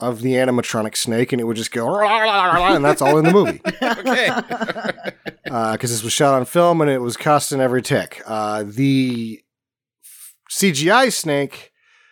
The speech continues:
Speaker 1: uh, Sony did. I looked at how many people were in that studio. It was about seventeen or eighteen people that had to make that.
Speaker 2: Mm-hmm.
Speaker 1: That shit cost one hundred thousand dollars a second.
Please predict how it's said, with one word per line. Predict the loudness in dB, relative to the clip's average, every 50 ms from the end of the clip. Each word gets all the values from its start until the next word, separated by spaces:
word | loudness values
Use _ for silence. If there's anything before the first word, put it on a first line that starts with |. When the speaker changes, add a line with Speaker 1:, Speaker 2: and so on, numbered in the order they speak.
| _ _ _ _ _ -10
Speaker 1:
uh, | -8 -6 -6 -4 -4 -6 -6 -6 -6 -8 -10 -12 -18 -20 _ _ _ -6
Sony | -4 0 2 2 2 4 2 2 2
did. | 2 2 2 2 2 0 -2 -6 -10 -12 _ _ _ _ _ _ _ _ _ _ _ _ _ _ _ _ _ _ _ _ _ _ _ _ -8
I | -6 -4
looked | -4 -2 0 0 0 0 0
at | -2 -2
how | 0 0 2 2
many | 2 2 2 0
people | 0 0 0 0 2 4 4 6 6 4
were | 2 2 0 0
in | 2 2 2 4
that | 4 4 4 2
studio. | 0 0 2 2 4 4 4 4 4
It | 2
was | 0 -2
about | -2 0 2 2 4 4 2 0 -2 -8 _ _ _ -10
seventeen | -4 0 2 2 2 2 2 2 2 4 4 4
or | 4
eighteen | 4 2 2 0 0 -2 -2 0
people | 0 0 0 0 0 0 0
that | 0 0
had | 0 0 0
to | 0 0
make | 2 2 0 0 0
that. | 0 2 2 2 0 -2
Speaker 2:
Mm-hmm. | -6 -6
Speaker 1:
That | -2 -2 0 0 0
shit | 0 -2 -2 0
cost | 0 0 0 0 -2
one | -6 -4 -2 0 0 0
hundred | 0 0 2 2 2 0 0 0
thousand | 2 2 2 2 2 0 0 0
dollars | 2 4 4 4 4 2 0 -2 -2
a | -4
second. | -2 -2 -2 -2 -4 -4 -8 -14 -14 -18 -20